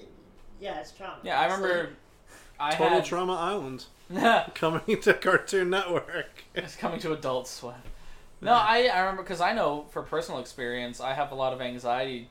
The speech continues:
Speaker 2: issues, but they all manifested after a traumatic experience, and now,
Speaker 1: Yeah,
Speaker 2: you know what I
Speaker 1: mean,
Speaker 2: mean?
Speaker 1: there,
Speaker 2: So
Speaker 1: there, there are certain triggers for, uh, mental illnesses like that.
Speaker 2: Yeah.
Speaker 3: Are you
Speaker 1: Um,
Speaker 3: triggered?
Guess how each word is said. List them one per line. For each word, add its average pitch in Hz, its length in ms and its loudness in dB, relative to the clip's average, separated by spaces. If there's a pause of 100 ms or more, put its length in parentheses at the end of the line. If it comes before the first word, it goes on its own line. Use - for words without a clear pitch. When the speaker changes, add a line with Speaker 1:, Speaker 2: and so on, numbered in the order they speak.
Speaker 2:
issues, 120 460 -10
but 123 160 -8
they 135 120 0
all 135 120 2
manifested 131 640 -4
after 117 500 -4 (220)
a - 60 -16
traumatic 120 400 -6
experience, 120 640 -8
and 120 100 -8
now, 123 80 -4
Speaker 1:
Yeah, 117 160 -2 (120)
Speaker 2:
you 139 100 -8
know 147 60 -2
what 147 100 0
I 143 60 -2
Speaker 1:
mean, 147 100 -4
Speaker 2:
mean? 262 100 -2
Speaker 1:
there, - 20 0
Speaker 2:
So 269 200 0
Speaker 1:
there, 302 260 -2
there 294 180 0
are 302 40 -8
certain 254 360 -10
triggers 208 500 -14
for, 175 320 -10 (280)
uh, 175 200 -8
mental 175 300 -12
illnesses 160 400 -16
like 151 180 -12
that. 151 200 -14
Speaker 2:
Yeah. 220 280 0 (200)
Speaker 3:
Are 170 200 0
you 180 120 0
Speaker 1:
Um, - 40 -4
Speaker 3:
triggered? 208 540 -2